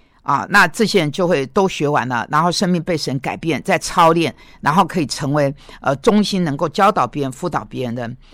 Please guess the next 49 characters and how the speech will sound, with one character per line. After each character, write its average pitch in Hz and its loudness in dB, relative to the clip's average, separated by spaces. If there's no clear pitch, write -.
好， 160 2
当 202 2
初 208 -4
也 127 -2
是 156 -8
有 113 -6
这 190 -4
样 143 0
理 135 -8
想 143 -6
梦 139 -4
想， 117 -10
不 170 -6
是 196 0
讲 123 -6
了 120 -6
吗？ 135 0
呃， 139 0
几 147 -6
年 143 -4
几 127 -8
年， 135 -4
一 190 -6
线 175 -4
城 151 -6
市 - -6
要 147 0
多 180 -2
少 - -6
个 127 -10
圣 165 -4
经 156 -4
辅 135 -10
导 123 -6
员？ 127 -8
几 147 -8
年 139 -4
几 131 -8
年， 131 -4
二 180 0
线 156 -4
城 135 -8
市 156 -6
几 147 -8
年 131 -4
几 127 -10
年， 113 -8
三 156 -4
年。 123 -4